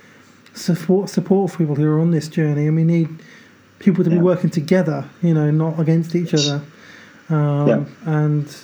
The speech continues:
Speaker 1: yeah, we need that collaboration and unity, you know, because there's so much division right now, you know.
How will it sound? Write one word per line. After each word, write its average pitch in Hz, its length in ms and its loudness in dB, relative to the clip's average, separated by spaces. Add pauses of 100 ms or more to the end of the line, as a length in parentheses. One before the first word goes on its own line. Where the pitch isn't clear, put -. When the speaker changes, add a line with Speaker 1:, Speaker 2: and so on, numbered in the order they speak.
(120)
Speaker 1:
yeah, 156 200 2
we 151 120 0
need 160 240 0
that 147 220 -4 (100)
collaboration 143 640 -4
and 139 160 -4 (760)
unity, 175 580 2
you 160 180 2
know, 156 160 2
because 156 240 0
there's 165 120 0
so 175 160 0
much 170 200 -2
division 185 420 2
right 143 180 -4
now, 139 200 -2
you 165 160 2
know. 151 180 0